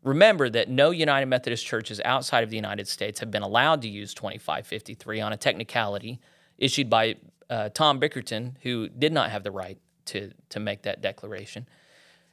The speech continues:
And then, uh, you're gonna have all these deno-, congregations trapped that then the leadership has already made clear they have no qualms whatsoever about liquidating your assets to keep themselves alive. You're gonna see this denomination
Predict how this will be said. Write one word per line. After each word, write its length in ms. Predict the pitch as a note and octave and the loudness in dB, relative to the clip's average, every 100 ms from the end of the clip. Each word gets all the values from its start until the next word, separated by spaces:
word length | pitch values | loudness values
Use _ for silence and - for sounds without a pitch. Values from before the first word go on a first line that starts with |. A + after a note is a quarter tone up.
| - | 4
And 240 | D3+ D3+ | 6 8
then, 300 | D#3+ D#3 D3+ - | 8 8 2 4
uh, 420 | C#3+ C3 B2+ A#2+ | 6 8 8 6
you're 220 | G2+ C#3+ | 4 -2
gonna 140 | D3+ D3 | 2 4
have 140 | C#3+ | 6
all 100 | C#3 | 6
these 220 | E3 D#3+ | 4 0
deno-, 340 | D3 C#3 B2 C3+ | 2 4 2 2
congregations 680 | D3+ D3 C3 C3 B2+ A2+ G#2+ | 2 2 2 2 2 -4 -6
trapped 680 | - F#3+ F3 A#2 - - - _ _ _ _ _ | 2 6 6 6 -2 -12 -20 _ _ _ _ _
that 260 | C3 C3+ C#3 | 4 6 6
then 140 | D3+ | 4
the 80 | C#3 | 4
leadership 440 | C#3 D#3+ C#3+ D3 | 2 2 2 0
has 100 | C3 | 2
already 340 | B2+ B2+ B2+ A#2 | 4 6 4 2
made 240 | A#2 A2 | 0 -4
clear 260 | - B2 A2+ | -4 -4 -2
they 180 | G#2+ A2+ | -2 -2
have 300 | A2+ G#2 G#2 | -2 -6 -6
no 360 | G#2+ A2 A#2+ | -4 0 0
qualms 520 | B2 A#2+ A2 G2+ G#2 | -2 -4 -4 -4 -8
whatsoever 880 | G#2+ A2 - - A2+ G#2 G2 F#2+ F#2+ - _ _ - | -2 -2 -2 -4 -4 -4 -6 -10 -14 -20 _ _ -8
about 340 | A2 G#2+ G2 | -2 -2 -2
liquidating 840 | A2 B2+ B2+ B2 A2 G#2+ G#2 G#2 | -2 -4 -2 -2 0 -2 -4 -8
your 320 | A2 G#2+ A2 | -8 -2 0
assets 500 | E2 G2+ F#2+ A2 - | 0 -4 -4 -6 -8
to 120 | - A2 | -10 -10
keep 200 | G#2 - | -10 -10
themselves 460 | G#2 - G#2+ G#2+ | -10 -8 -8 -8
alive. 360 | G2 G2+ F#2+ G2 | -10 -8 -10 -6
You're 120 | B2+ | -4
gonna 180 | A#2+ B2 | -2 -2
see 260 | - - C3+ | -2 -2 -2
this 200 | A#2+ - | -4 -6
denomination 800 | A2+ G#2+ G#2+ G#2 G#2+ G#2+ G#2 | -6 -6 -6 -6 -6 -8 -12